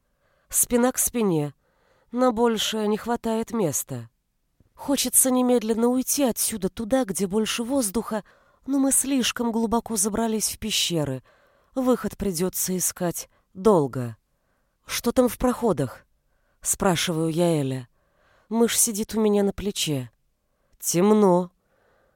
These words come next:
отзывается он мысленно. «Не чувствую никакой жизни. Все коридоры длинные и узкие. Не хочешь слетать и проверить?» «Не хочу», отвечает он, но послушно ныряет в первый проход.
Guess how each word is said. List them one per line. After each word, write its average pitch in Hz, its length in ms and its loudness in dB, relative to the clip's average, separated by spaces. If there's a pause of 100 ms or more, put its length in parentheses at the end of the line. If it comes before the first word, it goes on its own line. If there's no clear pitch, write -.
(120)
отзывается 196 760 2
он 185 140 2
мысленно. 175 640 0 (640)
«Не 196 160 2
чувствую 202 640 -2
никакой 196 420 0
жизни. 139 640 -2 (640)
Все - 320 -2
коридоры 175 520 0
длинные 185 680 2
и 185 240 -8
узкие. 131 720 -4 (760)
Не 180 140 2
хочешь 277 420 -2
слетать 196 600 0
и 175 80 -8
проверить?» 190 680 -2 (600)
«Не 196 240 2
хочу», 151 480 -2 (580)
отвечает 220 640 0
он, 208 180 0 (300)
но 254 140 2
послушно 254 600 0
ныряет 214 400 2
в - 120 -12
первый 190 320 -2
проход. 175 540 -4